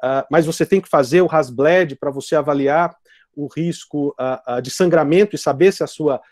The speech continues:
terapia de fato não vai sangrar demais e você vai perder o benefício. Aqui o score, na verdade, ah, depois colocado nessa calculadora, já te dá o benefício líquido. Então, só algumas características elencadas: presença de diabetes mellitus, tabagismo, infarto prévio,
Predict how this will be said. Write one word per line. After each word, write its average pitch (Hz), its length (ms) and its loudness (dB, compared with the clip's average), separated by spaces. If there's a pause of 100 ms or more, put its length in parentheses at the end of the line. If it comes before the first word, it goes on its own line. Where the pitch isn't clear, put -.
(140)
terapia 147 360 -2
de 139 80 -10
fato 156 380 -2
não 139 120 -6
vai 147 160 0
sangrar 139 360 -4
demais 139 500 -2
e 135 40 -8
você 135 260 -6
vai 135 160 -2
perder 139 260 -2
o 139 40 2
benefício. 175 520 -4 (240)
Aqui - 380 -2
o 226 120 0
score, 208 440 0
na 185 80 -2
verdade, 160 640 0 (220)
ah, 123 200 -8
depois 160 300 0
colocado 156 420 0
nessa 160 160 -4
calculadora, 202 480 2
já 196 200 2
te 196 120 -6
dá 139 300 -2 (320)
o 151 60 -10
benefício 151 580 -4
líquido. 127 280 -8
Então, 180 180 -4
só 226 140 -2
algumas 196 260 0
características 165 760 -2
elencadas: 175 720 0 (300)
presença 156 420 0
de 139 40 -8
diabetes 135 380 -4
mellitus, 165 520 -4
tabagismo, 143 640 -2
infarto 139 360 -4
prévio, 175 560 0